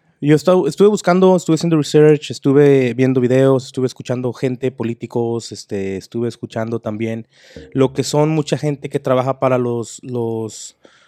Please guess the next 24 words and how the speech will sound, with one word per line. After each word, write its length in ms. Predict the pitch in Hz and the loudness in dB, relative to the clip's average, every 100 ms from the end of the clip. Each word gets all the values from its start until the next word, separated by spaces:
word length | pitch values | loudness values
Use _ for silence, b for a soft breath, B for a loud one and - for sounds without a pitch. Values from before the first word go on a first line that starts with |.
| b b b b - | b b b b -4
las 220 | 139 139 | -4 -2
cortes, 560 | 139 160 160 - 147 | 0 2 2 0 0
güey, 240 | 135 143 139 | 2 2 2
de 80 | 135 | 0
temas 340 | 139 147 139 | -2 -2 -2
que 80 | 147 | -2
han 100 | 139 | -2
escuchado, 560 | 139 135 - 131 135 | -4 -4 0 2 2
cosas 260 | 131 135 135 | 0 -2 -2
que 80 | 139 | -4
han 80 | 139 | -4
visto 200 | 131 131 | -6 -6
que 80 | |
han 80 | 131 | -6
pasado, 340 | 131 - 127 127 | -6 -4 -2 -2
güey. 180 | 127 131 _ _ _ _ _ | -4 -6 _ _ _ _ _
Y 140 | 135 135 | 0 2
este, 560 | 127 - 143 139 135 | 2 2 4 6 4
todos 400 | 135 151 190 240 | 0 2 4 4
llegan 300 | 196 214 233 | 4 4 4
a 40 | 180 | 4
lo 120 | 135 | 4
mismo, 420 | 147 165 185 139 | 2 0 0 0
güey. 260 | 113 104 | 0 -4